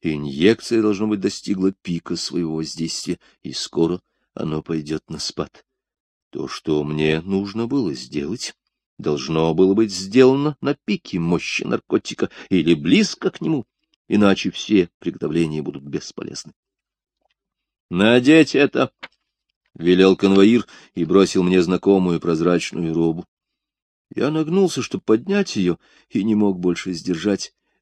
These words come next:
улыбку. «Сделано!» Они не казались нетерпеливыми, когда я неуклюже надевал робу. Я должен был внимательно наблюдать за своими пальцами,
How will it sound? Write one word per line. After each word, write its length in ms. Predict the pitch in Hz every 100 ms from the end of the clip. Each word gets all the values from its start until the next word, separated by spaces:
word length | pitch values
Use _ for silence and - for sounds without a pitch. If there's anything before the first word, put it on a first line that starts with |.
| -
улыбку. 600 | - 101 95 - - 85
«Сделано!» 1000 | - 117 135 151 139 131 120 113 107 - _ _ _ _ _ _ _ _ _ _ -
Они 580 | - 85 92 95 98 101
не 160 | 95 92
казались 580 | 92 87 92 92 90
нетерпеливыми, 840 | 92 82 80 - 76 73 73 113 160 - _ _ _ _
когда 240 | - -
я 380 | 73 78 90 143
неуклюже 560 | 120 80 - 80 110 117
надевал 340 | 82 73 73
робу. 320 | 73 98 127 - _ _ _ _ _
Я 400 | 71 85 104 123
должен 500 | 123 143 147 147 156
был 160 | 160
внимательно 680 | 160 165 170 180 160 - 85
наблюдать 500 | 82 82 85 113 156
за 80 | 190
своими 340 | - 190 190
пальцами, 480 | 196 147 110 117 107